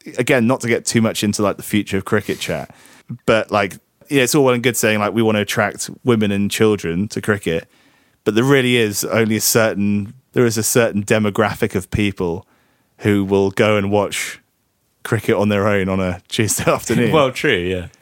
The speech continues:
Speaker 1: So I,
Speaker 2: But
Speaker 1: I don't know. It's, it's hard. I don't
Speaker 2: that's
Speaker 1: know.
Speaker 2: what I mean, though. I've said this earlier. Like, it's kind of amazing that the same sport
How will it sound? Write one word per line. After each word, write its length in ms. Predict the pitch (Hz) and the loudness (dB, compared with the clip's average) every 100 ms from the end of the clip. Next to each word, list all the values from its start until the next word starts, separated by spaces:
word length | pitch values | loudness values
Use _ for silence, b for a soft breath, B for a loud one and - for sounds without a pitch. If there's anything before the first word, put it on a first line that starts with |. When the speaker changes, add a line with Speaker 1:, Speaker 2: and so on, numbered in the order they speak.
| _ | _
Speaker 1:
So 120 | - 131 | 0 2
I, 20 | |
Speaker 2:
But 120 | 156 | 4
Speaker 1:
I 40 | 156 | 2
don't 140 | 175 | 4
know. 120 | 175 | 4
It's, 300 | 135 143 156 | 2 2 0
it's 220 | 156 - - | -2 -2 2
hard. 320 | 151 101 87 | 0 0 -2
I 40 | |
don't 60 | 98 | 0
Speaker 2:
that's 220 | 151 220 | 2 2
Speaker 1:
know. 80 | 185 | 2
Speaker 2:
what 80 | 151 | 2
I 40 | |
mean, 200 | 156 175 | 2 0
though. 240 | 135 90 90 | 2 2 2
I've 120 | 104 | -2
said 200 | - 120 | -2 -4
this 100 | 104 | 0
earlier. 220 | 135 120 87 | 0 2 2
Like, 200 | 90 87 | 0 -2
it's 200 | 101 - | -8 -6
kind 280 | - 110 | -2 0
of 60 | 104 | 0
amazing 600 | 104 110 131 98 62 62 | 0 0 -2 -4 -10 -8
that 100 | 87 | -6
the 80 | 92 | -6
same 320 | - 95 90 | -2 0 0
sport 580 | 90 - 101 92 85 - | -4 -6 0 0 -2 -8